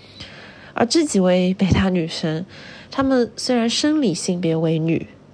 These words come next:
内核却是赤裸裸的雄竞思维，完全和女性主义是不沾边的，更不可能指望她们包容弱者、看见他人。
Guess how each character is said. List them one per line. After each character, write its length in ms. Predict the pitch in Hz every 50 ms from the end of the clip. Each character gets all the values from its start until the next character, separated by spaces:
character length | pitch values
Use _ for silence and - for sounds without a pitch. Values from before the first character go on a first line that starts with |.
| - - - - - - - - -
内 220 | 247 269 247 214
核 260 | 196 - - 185 170
却 200 | 165 170 - -
是 120 | 185 - 165
赤 360 | 160 - - - - 269 233
裸 180 | 185 170 160 165
裸 160 | 170 165 160
的 80 | 147
雄 340 | 170 - - - 170 151 165
竞 220 | 180 226 254 220 208
思 240 | 202 - - -
维， 220 | 156 160 156 151 - - - - - - -
完 200 | - 185 190 247
全 220 | 262 - 269 254 240
和 140 | 226 220
女 180 | 196 190 190 170
性 180 | 180 - 196 190
主 200 | 190 190 165 156
义 80 | 156
是 120 | 165 - 202
不 120 | 196 190
沾 260 | 180 208 190 196 196
边 240 | 196 202 202 208 208
的， 160 | 196 165 160 - - - - - -
更 200 | - - 370 330
不 80 | 302 254
可 200 | 233 - - 196
能 160 | 175 175 190
指 160 | 190 - 175
望 180 | 156 165 165 170
她 160 | - - -
们 260 | 196 190 190 170 160 175 - -
包 180 | 214 214 226
容 180 | 208 180 170 165
弱 220 | 170 190 196 185
者、 240 | 170 - - - 185 - - - - - -
看 200 | - - 208 190
见 160 | 190 175 170
他 300 | - - - 185 180 180
人。 280 | 175 170 165 165 180